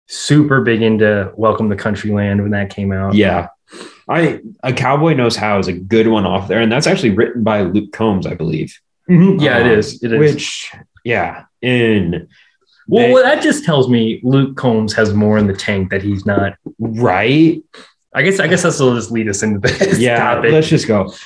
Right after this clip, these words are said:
Speaker 2: I mean, Luke Combs is releasing another album March third, I think is when it is.
Speaker 1: Something like
Speaker 2: Um,
Speaker 1: that.
Speaker 2: it, I think it's in, yeah, March third, I wanna say is the date. But I don't know.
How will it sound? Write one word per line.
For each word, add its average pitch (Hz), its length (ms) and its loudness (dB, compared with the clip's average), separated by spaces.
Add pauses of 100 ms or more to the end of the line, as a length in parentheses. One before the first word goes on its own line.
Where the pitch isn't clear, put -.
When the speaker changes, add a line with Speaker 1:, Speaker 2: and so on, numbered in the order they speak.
(100)
Speaker 2:
I 160 120 0
mean, 170 420 2 (880)
Luke 156 240 2
Combs 147 260 0
is 131 100 -6
releasing 131 400 2
another 123 280 0
album 117 560 0
March 120 760 -2 (160)
third, 160 480 2
I 156 80 0
think 170 140 4
is 165 80 4
when 175 120 2
it 165 120 4
is. 180 280 0 (440)
Speaker 1:
Something 113 280 -2
like 104 200 2
Speaker 2:
Um, 95 60 0
Speaker 1:
that. 98 440 -6
Speaker 2:
it, 127 320 0 (400)
I 127 100 2
think 151 140 4
it's 156 140 2
in, 110 240 0
yeah, 98 220 0
March 143 340 0
third, 117 200 4
I 98 80 2
wanna 95 200 0
say 98 160 -2
is 85 100 -4
the 85 80 -4
date. 85 320 -4 (260)
But 113 680 0 (1200)
I 156 100 0
don't 156 160 2
know. 87 280 -4